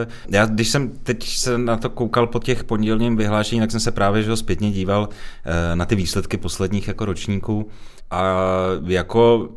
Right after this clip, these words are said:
překvapilo mě, že něk-, který knížky tam vlastně vůbec samozřejmě jako nejsou, že, jak už to tak bejvá. Ale vlastně ty, co tam jsou, tak jako pamatuju se na ně velmi dobře, no. Takže, eh, mně to přijde, že to je, že to je super, že prostě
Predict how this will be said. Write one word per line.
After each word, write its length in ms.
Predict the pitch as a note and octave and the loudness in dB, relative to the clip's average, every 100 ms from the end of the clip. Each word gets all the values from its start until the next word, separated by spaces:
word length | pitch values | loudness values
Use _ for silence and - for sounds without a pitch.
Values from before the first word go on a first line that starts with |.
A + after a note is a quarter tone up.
| - - | -12 -4
překvapilo 520 | A2 D3 D3+ A#2 A2+ | 0 4 4 4 2
mě, 140 | A2+ | 0
že 160 | G#2+ A2 | 0 0
něk-, 200 | G#2+ - | -2 -2
který 240 | G#2+ G#2+ | -4 -4
knížky 440 | - G#2+ G2+ - G#2+ | -4 -4 -4 -4 -2
tam 140 | G2+ | 0
vlastně 280 | G#2+ G#2+ A2+ | 0 0 0
vůbec 300 | G2+ G2 - | 0 0 0
samozřejmě 440 | G2+ G2+ G#2 A2 | -2 0 0 0
jako 200 | A2+ A#2 | 0 0
nejsou, 480 | A2 E2+ - F#2 F#2 | -2 -2 -2 -2 -2
že, 100 | F#2 | -2
jak 180 | F2+ - | -6 -8
už 100 | - | -12
to 80 | - | -8
tak 160 | G2 | -8
bejvá. 420 | F2 D#2+ D#2+ E2 - - - - - - | -4 -4 -4 -6 -10 -14 -12 -10 -8 -6
Ale 200 | E2+ F2 | 0 2
vlastně 240 | F2+ F2 G2 | 2 2 0
ty, 100 | F#2 | 0
co 100 | F#2+ | 0
tam 140 | G#2+ | 0
jsou, 240 | - F#2+ G2 | 2 0 0
tak 160 | G2 | 0
jako 500 | G2+ - G2+ G#2 G2 G2+ | -2 -2 0 0 0 0
pamatuju 360 | G#2 A2+ A#2+ | 0 0 0
se 120 | A2 | 0
na 60 | G#2+ | 2
ně 80 | A2 | 2
velmi 200 | G#2+ A#2+ | 2 -2
dobře, 240 | A#2 F2+ | -2 0
no. 120 | D2 | 0
Takže, 340 | D2+ E2 F2+ F#2+ - - - | 0 0 2 2 0 -8 -8
eh, 300 | - E2+ E2+ | -6 -2 -2
mně 180 | E2+ F2+ | -2 -4
to 160 | F2+ A2+ | 0 -2
přijde, 340 | A2+ A2+ A2 | 0 0 0
že 160 | G#2+ A2+ | 0 -2
to 220 | A2 A2 | -2 0
je, 580 | A2 G#2+ G#2+ G#2+ G#2 - - - | 2 4 4 2 0 -2 -6 -4
že 120 | G2 | -2
to 60 | G#2+ | 0
je 60 | C3+ | 0
super, 520 | G2+ - G2+ G#2 G2+ | 0 2 4 4 0
že 160 | E2+ F#2+ | -4 -6
prostě 800 | F#2+ F2 - G#2 G2 F#2+ G2 | -6 -8 -8 -4 0 0 0